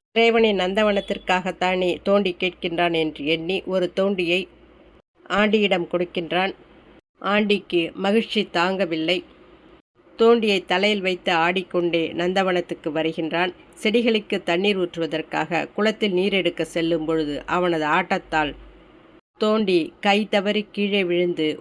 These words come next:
உடைகின்றது. தோண்டி கீழே விழுந்து உடைந்ததை பார்த்து ஆண்டி அழவில்லை,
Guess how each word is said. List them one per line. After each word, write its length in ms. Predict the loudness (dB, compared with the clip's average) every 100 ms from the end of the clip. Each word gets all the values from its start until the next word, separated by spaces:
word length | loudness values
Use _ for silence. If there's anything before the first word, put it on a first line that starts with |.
| -2
உடைகின்றது. 640 | 0 0 -2 -6 -8 -10 -16 -20 -20 _ _ _ _ -2
தோண்டி 480 | 2 2 2 -2 -4
கீழே 340 | -2 2 4 4
விழுந்து 480 | 2 -2 -2 0
உடைந்ததை 360 | 0 0 0 -2
பார்த்து 580 | 0 0 0 0 0 0
ஆண்டி 440 | -2 0 2 0 0 -4
அழவில்லை, 600 | 2 2 4 2 0